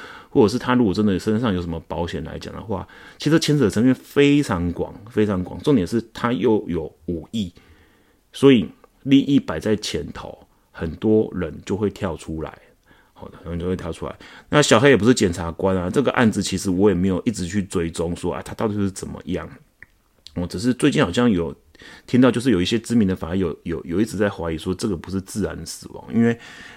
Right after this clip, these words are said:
看起来整个调查过程当中不确定他是意外坠楼还是他是自杀。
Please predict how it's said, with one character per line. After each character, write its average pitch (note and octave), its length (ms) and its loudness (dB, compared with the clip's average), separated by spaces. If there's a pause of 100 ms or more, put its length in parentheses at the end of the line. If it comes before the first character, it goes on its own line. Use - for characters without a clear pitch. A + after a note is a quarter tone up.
(300)
看 F3 220 4
起 G#2 160 0
来 F#2+ 100 0
整 F2+ 140 -6
个 F#2+ 80 -2
调 D3+ 160 2
查 F#2+ 160 0
过 A#2+ 160 2
程 G2 100 0
当 F#2 140 -4
中 G2+ 180 2 (120)
不 G2+ 140 -8
确 - 180 2
定 C3+ 120 0
他 B2 120 -2
是 - 160 -8
意 B2 160 2
外 A2+ 180 4 (180)
坠 A#2+ 220 4
楼 E2 140 -2
还 E2 160 -6
是 A2 100 -4
他 G#2 180 -8
是 G2 140 -4
自 F#2 320 -6
杀。 D#2+ 320 -6